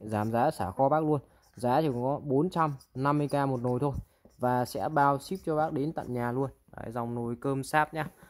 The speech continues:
Bốn trăm năm mươi ngàn một cái, bao ship tận nhà. Đây. À, nồi cơm sáp thì sáp này hãng của Nhật nhá. À, à, cái, ờ, công suất của nó sẽ là chín trăm oát nhá, dung tích là một phẩy tám lít và sử dụng điện hai trăm hai mươi. Đó là, ờ, cái hay của nó là sử dụng điện hai trăm hai mươi.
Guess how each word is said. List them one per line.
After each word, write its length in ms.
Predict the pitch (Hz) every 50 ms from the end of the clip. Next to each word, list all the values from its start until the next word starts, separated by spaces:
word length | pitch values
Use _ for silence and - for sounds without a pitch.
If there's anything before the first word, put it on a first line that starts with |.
| - - - -
Bốn 200 | 139 127 156 190
trăm 220 | - 196 165 151
năm 120 | 147 147 147
mươi 100 | 147 143
ngàn 160 | 135 127 123
một 140 | 117 110 -
cái, 240 | 120 120 123 160 -
bao 200 | 156 156 135 135
ship 260 | 131 - - 180 -
tận 120 | - 107 98
nhà. 180 | 117 123 117 104 - - -
Đây. 140 | 135 139 127 - - - - - - - - -
À, 180 | - 127 131 131
nồi 140 | 135 139
cơm 100 | 143 147
sáp 200 | 135 185 190 190 -
thì 120 | 165 139
sáp 200 | - - 190 190
này 120 | 185 156 135
hãng 160 | 151 - 170
của 80 | 156
Nhật 260 | 131 131 139 - - 147
nhá. 120 | 156 160 156 - - 202 - - -
À, 200 | - 127 131 127 - - - - - - - - - _ _
à, 240 | - 139 139 143 143 135
cái, 240 | - 139 151 170 180
ờ, 720 | 190 180 175 175 170 170 165 165 165 165 165 165 160 160 156
công 220 | - 175 170 160 156
suất 220 | - 202 202 -
của 80 | - 117
nó 140 | 110 117 131
sẽ 120 | - 175
là 120 | 170 156
chín 220 | 135 - 135 143 180
trăm 140 | 202 185 170
oát 160 | 170 175 180
nhá, 180 | 175 175 175 165
dung 220 | 160 170 165 156 156
tích 180 | 180 185 -
là 160 | 175 147 135
một 180 | 135 131 131 127
phẩy 300 | - - 113 101 104 113
tám 280 | - - 120 131 156 185
lít 200 | 208 233 226 -
và 100 | 139 123
sử 180 | - - 110
dụng 160 | 113 127 -
điện 160 | 135 123 - 127
hai 140 | 139 156
trăm 140 | 151 - 151
hai 120 | 160 160 160
mươi. 160 | 165 165 156 - -
Đó 140 | - 101 127
là, 80 | 170 190 185 - -
ờ, 460 | 156 151 156 156 156 156 156 156 151 -
cái 100 | - 180
hay 160 | 185 175 175
của 80 | 160 127
nó 140 | 120 127 160
là 120 | 170 175
sử 140 | - - 120
dụng 200 | 123 127 131 139
điện 120 | 139 139
hai 120 | 143 151 156
trăm 100 | 160 156
hai 160 | 156 156 156
mươi. 220 | 160 165 165 156